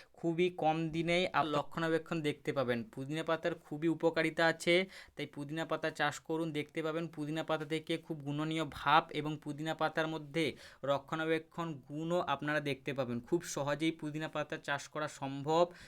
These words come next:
যে কোনো জায়গায়। পুদিনা পাতা চাষের জন্য খুবই উপকারিতা, শুধু উর্বর জাতীয় মাটির প্রয়োজন এবং আবহাওয়া ঠান্ডা আবহাওয়া হলে পুদিনা পাতা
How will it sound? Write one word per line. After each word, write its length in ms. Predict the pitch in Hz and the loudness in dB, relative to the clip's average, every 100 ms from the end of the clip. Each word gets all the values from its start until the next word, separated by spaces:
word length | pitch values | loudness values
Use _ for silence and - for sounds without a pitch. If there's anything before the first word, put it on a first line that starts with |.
| - | -14
যে 180 | 135 147 | -6 -4
কোনো 280 | - 170 170 | -2 -2 -2
জায়গায়। 540 | 143 127 143 147 117 - - - | 2 2 4 2 2 -2 -16 -14
পুদিনা 320 | 143 143 160 | -10 -8 -6
পাতা 300 | 156 151 160 | -4 -2 -4
চাষের 480 | 156 147 139 160 143 | -4 -6 -4 -6 -6
জন্য 240 | 160 160 | -6 -6
খুবই 280 | 160 165 151 | -8 -4 0
উপকারিতা, 580 | 151 151 147 139 123 117 | 0 0 -2 -2 0 -4
শুধু 540 | - 139 147 160 175 180 | -4 -8 0 2 2 2
উর্বর 360 | 143 143 160 | -4 0 2
জাতীয় 360 | 160 151 - 160 | 2 0 0 -4
মাটির 420 | 139 127 156 160 | -2 -4 -4 -6
প্রয়োজন 480 | 160 156 151 165 180 - | -2 -2 0 -2 -4 -6
এবং 380 | 135 135 165 165 | -6 -4 -4 -2
আবহাওয়া 460 | 120 127 131 151 | -2 -2 -2 -2
ঠান্ডা 500 | 160 - 139 143 160 - | -2 0 0 4 2 2
আবহাওয়া 320 | 127 139 143 | -2 -2 -2
হলে 220 | 151 160 | 2 2
পুদিনা 380 | 160 143 143 151 | 0 -2 -4 -4
পাতা 300 | 147 147 | -4 -4